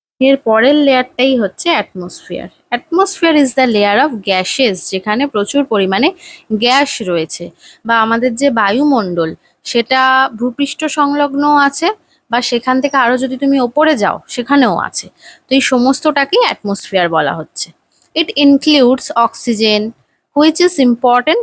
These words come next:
for life on earth। শুধু অক্সিজেন নয়, আরো প্রচুর গ্যাস রয়েছে, যেমন ধরো কার্বন ডাইঅক্সাইড, সেটাও কিন্তু ইম্পর্টেন্ট। সেটাও কিন্তু শ্বসন কার্যে বা গাছেদের খাবার প্রস্তুতিতে লাগে। কার্বন ডাইঅক্সাইড, অক্সিজেন,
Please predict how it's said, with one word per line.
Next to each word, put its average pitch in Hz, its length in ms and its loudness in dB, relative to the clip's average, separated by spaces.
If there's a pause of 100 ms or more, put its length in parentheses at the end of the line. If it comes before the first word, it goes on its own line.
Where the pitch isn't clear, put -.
(100)
for 294 220 2
life 233 440 -2
on 381 100 -2
earth। - 420 -6
শুধু 339 260 -2
অক্সিজেন 269 680 0
নয়, 285 220 -2
আরো 285 280 2
প্রচুর 247 420 -4
গ্যাস 196 380 -4
রয়েছে, 196 300 -10
যেমন 196 300 -6
ধরো 196 200 -2
কার্বন 202 360 -2
ডাইঅক্সাইড, 185 480 -2
সেটাও 277 260 0
কিন্তু 294 240 -4
ইম্পর্টেন্ট। 180 640 -2 (360)
সেটাও 277 320 -2
কিন্তু 277 380 -2
শ্বসন 254 480 -6
কার্যে 226 480 -2
বা 196 380 0 (580)
গাছেদের 254 680 0 (200)
খাবার 233 320 -2
প্রস্তুতিতে 240 640 -6
লাগে। 175 340 -2 (520)
কার্বন 233 340 2
ডাইঅক্সাইড, 277 580 0 (160)
অক্সিজেন, 254 720 0